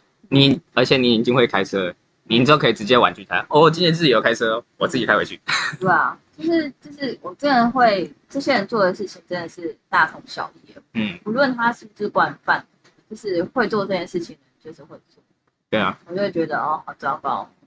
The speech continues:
Speaker 2: 那时候就觉得说，哦，他大我二十岁，然后呢，又有老婆又有小孩，然后他还做出这种事情，真的是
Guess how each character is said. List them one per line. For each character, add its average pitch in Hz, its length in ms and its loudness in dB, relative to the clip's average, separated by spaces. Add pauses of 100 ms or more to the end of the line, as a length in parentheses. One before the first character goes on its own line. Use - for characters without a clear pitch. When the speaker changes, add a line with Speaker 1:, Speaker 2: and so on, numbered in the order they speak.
Speaker 2:
那 202 100 -4
时 196 120 -6
候 196 160 -2
就 190 180 -6
觉 170 120 -6
得 160 100 -6
说， 170 140 -14
哦， 165 260 -4
他 170 80 -18
大 160 240 -2
我 160 140 -8
二 165 60 -4
十 - 180 -14
岁， 151 240 -14 (180)
然 - 120 -6
后 175 160 -4
呢， 165 180 -8
又 170 160 -4
有 160 80 -4
老 135 160 -2
婆 156 180 -10
又 160 100 -6
有 156 100 -8
小 - 160 -10
孩， - 240 -8 (200)
然 156 80 -6
后 170 200 -4
他 170 120 -12
还 147 140 -8
做 165 200 -6
出 165 120 -20
这 - 100 -14
种 156 80 -10 (140)
事 - 140 -20
情， - 180 -20
真 160 100 -20
的 156 60 -20
是 - 60 -20